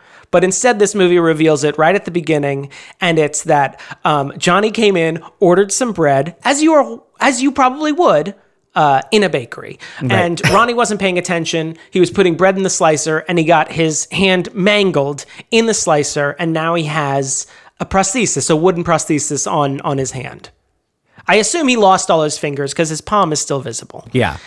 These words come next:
Speaker 1: Um, and I love this because, again, a great sign that Loretta is a very strong, independent woman who just speaks her mind, 'cause she, she goes, "That's the blood, bad blood between you and Johnny?" And he goes,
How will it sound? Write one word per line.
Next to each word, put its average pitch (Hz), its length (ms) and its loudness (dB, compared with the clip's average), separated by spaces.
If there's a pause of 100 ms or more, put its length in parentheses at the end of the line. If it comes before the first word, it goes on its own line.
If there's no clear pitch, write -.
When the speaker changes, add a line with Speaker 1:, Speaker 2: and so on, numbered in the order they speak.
(340)
Speaker 1:
Um, 151 360 2 (100)
and 170 380 0 (280)
I 196 100 0
love 233 420 2 (180)
this 165 400 0
because, 170 580 0 (160)
again, 233 380 0
a 220 100 -4
great 226 300 0
sign 208 240 0
that 175 140 -2
Loretta 165 360 4
is 151 160 -4
a 151 60 0
very 151 160 0
strong, 185 460 0
independent 175 380 -2
woman 156 200 -2
who 147 60 -2
just 151 220 -4
speaks - 340 -4
her 175 60 0
mind, 143 520 -4
'cause 165 320 -4 (120)
she, 180 520 -4 (240)
she 202 180 -4
goes, 156 460 0 (260)
"That's 170 220 2
the 185 60 -8
blood, 185 260 0
bad 185 220 2
blood 165 220 2
between 175 280 -6
you 170 120 0
and 151 100 -4
Johnny?" 165 460 -6 (200)
And 165 100 0
he 165 80 2
goes, 147 180 2